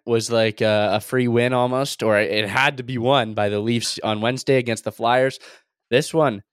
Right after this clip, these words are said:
it was like, it, D K see,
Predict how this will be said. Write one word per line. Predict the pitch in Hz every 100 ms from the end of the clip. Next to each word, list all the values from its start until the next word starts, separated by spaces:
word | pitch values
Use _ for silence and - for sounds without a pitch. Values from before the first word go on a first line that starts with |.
| -
it | 117
was | 120 117
like, | 123 123 113 - - _ _ _ -
it, | 110 87 98 107
D | 127 170
K | 170 156 117 104 _ -
see, | - - 139 123